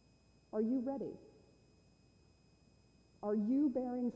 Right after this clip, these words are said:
fruit that will ripen and sweeten the lives of the people around you?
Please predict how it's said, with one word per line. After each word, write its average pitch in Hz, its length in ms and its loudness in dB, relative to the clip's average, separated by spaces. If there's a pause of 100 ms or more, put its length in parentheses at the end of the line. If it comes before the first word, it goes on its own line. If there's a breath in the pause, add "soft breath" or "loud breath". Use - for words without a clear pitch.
fruit 208 260 -6 (1160)
that 196 120 -6
will 208 140 2
ripen 196 640 -4 (420)
and 190 140 -4 (160)
sweeten 220 360 -4
the 202 80 -2
lives 190 380 -2
of 180 80 -8
the 190 60 -6
people 185 420 -8
around 185 320 -4
you? 160 180 -14